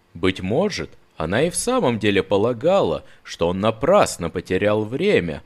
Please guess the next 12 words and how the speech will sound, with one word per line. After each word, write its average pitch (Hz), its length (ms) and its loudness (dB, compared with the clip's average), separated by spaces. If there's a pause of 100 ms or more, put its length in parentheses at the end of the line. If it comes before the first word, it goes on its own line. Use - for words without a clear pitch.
(180)
выхаживая 98 720 -2
ее, 92 540 -2 (220)
и 80 80 -12
что - 260 -4
лучше 156 380 -4
было 160 280 0
бы 151 160 -2
добить 175 580 -2
ее 82 180 -2
после 90 400 -2
окончания 110 720 -2
битвы. - 580 -6